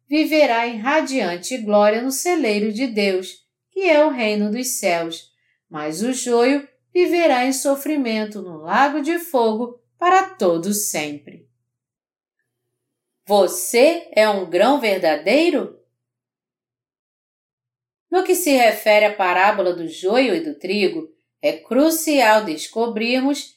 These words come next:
quem é o verdadeiro grão e quem é o joio. Por meio dessa parábola, nós podemos ver como o Evangelho da Água e do Espírito nos capacita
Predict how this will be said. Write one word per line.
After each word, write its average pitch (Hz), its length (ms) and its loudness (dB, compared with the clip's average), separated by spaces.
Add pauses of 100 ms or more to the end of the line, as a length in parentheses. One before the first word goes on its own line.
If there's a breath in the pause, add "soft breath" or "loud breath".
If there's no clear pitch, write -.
(160)
quem 415 360 -2
é 262 80 6
o 269 80 2
verdadeiro 247 800 0
grão 226 420 -2 (240)
e 415 260 -4
quem 185 360 -2
é 196 80 2
o 220 80 -2
joio. 160 540 -6 (880)
Por 330 180 2
meio 302 320 2
dessa 180 320 0
parábola, 160 800 -2 (280)
nós 269 260 2
podemos 220 640 -2
ver 214 360 -2
como 285 260 0
o 302 60 -2
Evangelho 240 760 0
da 208 140 2
Água 170 300 -2
e 165 60 -12
do 196 80 -6
Espírito 220 720 -4
nos 180 200 -12
capacita 262 1000 -4